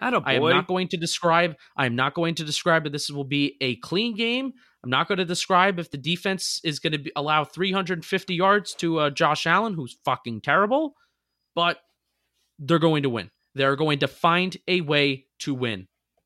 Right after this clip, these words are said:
Speaker 2: and we will be there to experience it and enjoy it.
Speaker 1: And put out some content for it, probably, at least, especially
Speaker 2: Yes.
Speaker 1: before the game. We will definitely, uh, do some kind of a live stream.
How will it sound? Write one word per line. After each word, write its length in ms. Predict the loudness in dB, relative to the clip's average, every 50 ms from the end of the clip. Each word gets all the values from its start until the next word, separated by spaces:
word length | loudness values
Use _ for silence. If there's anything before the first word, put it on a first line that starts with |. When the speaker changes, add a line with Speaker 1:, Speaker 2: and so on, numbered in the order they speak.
| _ _ _ _ _ _ _
Speaker 2:
and 160 | _ -6 -2 0
we 100 | 0 0
will 120 | 0 -2
be 140 | -2 -2 0
there 180 | 0 0 0
to 180 | -2 -2 -4 -4
experience 560 | -4 -4 -6 -4 -2 -2 -2 -2 -4 -6 -4
it 160 | -6 -6 -6 _ _ _
and 120 | -10 -8 -8
enjoy 260 | -8 -8 -10 -10 -12
it. 100 | -14 _ _ _ _ _ _ _ _ _ _ _ _
Speaker 1:
And 160 | 2 2 4 4
put 120 | 4 4
out 120 | 4 4
some 140 | 4 0 0
content 380 | 0 0 0 0 -2 -4 -4 -4
for 180 | -4 -4 -4
it, 40 | -2
probably, 460 | -2 -4 -4 -4 -6 -10 -10 -8 -6
at 140 | -6 -6 -4
least, 180 | -4 -4 -4 -4
especially 520 | -6 -6 -6 0 0 0 0 0 0 -2 -2
Speaker 2:
Yes. 80 | -2
Speaker 1:
before 320 | -6 -6 -2 0 0 0 -2
the 80 | -4
game. 260 | -6 -6 -6 -6 -6
We 120 | -8 -8 -6
will 140 | -6 -6 -4
definitely, 480 | -4 -6 -6 -6 -8 -6 -6 -4 -4
uh, 140 | -4 -6 -6
do 140 | -8 -10 -12
some 120 | -12 -10
kind 140 | -10 -10 -10
of 60 | -10
a 40 | -8
live 220 | -8 -10 -10 -10
stream. 240 | -12 -18 -20 -20 -20